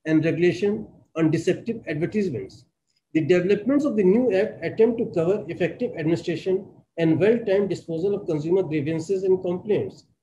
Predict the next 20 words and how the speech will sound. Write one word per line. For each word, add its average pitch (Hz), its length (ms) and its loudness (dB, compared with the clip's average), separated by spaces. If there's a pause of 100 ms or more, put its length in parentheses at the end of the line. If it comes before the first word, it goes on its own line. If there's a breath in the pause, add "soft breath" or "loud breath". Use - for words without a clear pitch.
(280)
The 156 140 2
preamble 214 460 6
of 226 100 2
the 233 80 0
new 208 320 2
act 185 380 -4
is, 196 280 4
I 165 120 -2
quote, 175 420 -2
"An 165 260 -2
act 226 240 0
to 247 60 -4
provide 185 560 0
for - 180 -4
protection - 480 -2
of 208 100 2
the 202 100 6
interests 196 360 0
of 180 140 -10
consumers 170 580 -4